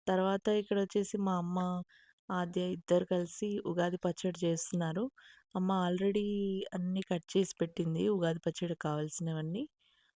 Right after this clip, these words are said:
ఆద్య అవన్నీ తీసుకొచ్చి చేస్తా ఉంది. ఆ కుండలో చేయడం వల్ల చాలా టేస్టీ అనిపించింది లాస్ట్ టైమ్. ఈసారి కూడా అలానే చేస్తున్నాము. ఆ, అథర్వ అయితే ఫుల్గా సతాయిస్తున్నాడు వీళ్ళని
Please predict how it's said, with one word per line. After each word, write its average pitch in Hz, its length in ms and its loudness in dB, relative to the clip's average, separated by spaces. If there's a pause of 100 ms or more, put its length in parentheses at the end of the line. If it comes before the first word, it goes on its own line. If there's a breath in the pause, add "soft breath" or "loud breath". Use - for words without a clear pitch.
ఆద్య 170 360 -2
అవన్నీ 175 600 -2
తీసుకొచ్చి 180 560 -4
చేస్తా 165 360 -2
ఉంది. 160 360 -2 (580 soft breath)
ఆ 185 60 -4
కుండలో 202 420 4
చేయడం 196 420 2
వల్ల 208 440 -4 (100)
చాలా 190 180 -6
టేస్టీ 190 420 2
అనిపించింది 175 600 0
లాస్ట్ 151 340 -4
టైమ్. 170 320 -2
ఈసారి 185 340 -2
కూడా 180 220 0
అలానే 165 440 -2
చేస్తున్నాము. 165 640 -4 (840 loud breath)
ఆ, 180 140 0 (100)
అథర్వ 202 460 0
అయితే 208 320 0
ఫుల్గా 202 600 0
సతాయిస్తున్నాడు 190 880 2
వీళ్ళని 196 520 -2